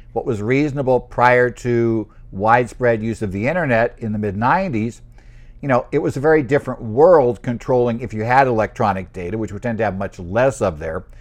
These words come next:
because we didn't have the storage to image all the stuff and store it on servers.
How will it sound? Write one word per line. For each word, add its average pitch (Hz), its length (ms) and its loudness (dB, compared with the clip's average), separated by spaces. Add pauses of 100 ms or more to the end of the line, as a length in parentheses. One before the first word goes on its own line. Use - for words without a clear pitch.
(160)
because 104 180 -4
we 110 60 -4
didn't 107 100 -4
have 95 120 -6
the 90 60 -16
storage 120 680 2
to - 180 -10
image 117 340 -2
all 104 200 -2
the 98 100 -8
stuff 101 340 -4
and 92 180 -8 (260)
store 113 340 2
it 92 60 0
on 87 160 -6
servers. 131 520 0